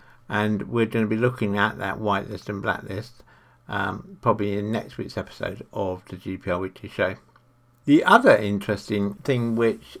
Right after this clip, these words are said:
has been brought into the Austrian law, which is not across Europe generally, is that Austrian law is now imposing a general secrecy obligation on all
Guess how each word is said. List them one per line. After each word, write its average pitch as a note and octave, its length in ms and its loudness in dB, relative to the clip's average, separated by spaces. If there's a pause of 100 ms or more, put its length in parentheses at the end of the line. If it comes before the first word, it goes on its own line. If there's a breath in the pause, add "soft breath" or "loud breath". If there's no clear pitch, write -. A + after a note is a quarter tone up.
has A2+ 200 -4
been A2+ 340 2
brought A2+ 360 2
into A2 500 0
the G#2+ 240 2
Austrian G2 580 2
law, F2+ 180 0
which A2 320 -4
is A2 220 -2
not C3 420 2
across - 460 0
Europe A#2 400 2
generally, C3 720 0 (880 soft breath)
is C#3+ 300 6
that D3 180 4
Austrian F3+ 560 4
law G#2+ 220 8
is A#2 260 2
now B2+ 200 6
imposing B2+ 640 4
a A#2+ 140 2
general E3 400 2
secrecy C3+ 640 -4
obligation G#2+ 640 -2
on A2 120 -2
all C#3 320 2